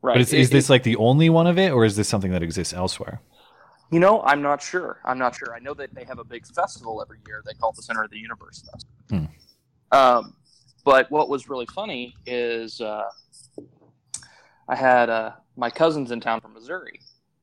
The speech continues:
Speaker 1: and we were eating downtown, and I was like, "Hey, guys, do you wanna go see this? It's really kinda cool." And they like, "Yeah, yeah, yeah, let's go see this. Let's go see this." So we walk down to it, and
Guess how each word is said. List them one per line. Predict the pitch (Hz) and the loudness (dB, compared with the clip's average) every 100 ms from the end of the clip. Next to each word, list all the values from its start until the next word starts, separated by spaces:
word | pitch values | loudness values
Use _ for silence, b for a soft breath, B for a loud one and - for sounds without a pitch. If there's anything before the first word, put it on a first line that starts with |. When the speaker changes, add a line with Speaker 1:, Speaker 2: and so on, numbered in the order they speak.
| _ | _
Speaker 1:
and | 135 131 | -2 2
we | 135 | 4
were | 135 | 4
eating | 127 127 | 4 4
downtown, | 117 110 104 117 | 2 2 2 2
and | 139 | 2
I | |
was | 117 | 0
like, | 110 107 | 0 -2
"Hey, | 202 | -4
guys, | 151 110 117 | 0 -2 0
do | 120 | -4
you | |
wanna | 117 110 | -2 0
go | 110 | -2
see | - 202 | -2 -4
this? | 156 - - | -6 -6 -8
It's | 120 | 0
really | 175 226 | 2 2
kinda | 131 - | 0 -4
cool." | - 233 104 | -4 -4 -2
And | 71 | -2
they | 117 110 - | -2 -2 -6
like, | 165 - | -20 -8
"Yeah, | 277 302 | -4 -2
yeah, | 226 262 | 0 -2
yeah, | 233 226 | 0 0
let's | 135 147 | 0 0
go | 196 | -2
see | - | -2
this. | 214 113 | -4 -4
Let's | 127 - | -6 -6
go | 131 | -6
see | - | -6
this." | - - - b b b b _ _ | -8 -8 -12 b b b b _ _
So | - 156 147 - - _ _ _ _ - | 4 6 6 4 -4 _ _ _ _ 2
we | 143 143 135 131 123 - - | 6 8 8 4 2 -6 -6
walk | 131 190 202 - - _ _ _ _ _ - | 2 4 2 -2 -18 _ _ _ _ _ -8
down | 127 139 139 131 | 0 2 2 -2
to | - 170 127 | 0 2 2
it, | 110 - _ _ _ _ - | 0 -4 _ _ _ _ -8
and | 120 120 120 117 117 | -4 -2 -2 -4 -6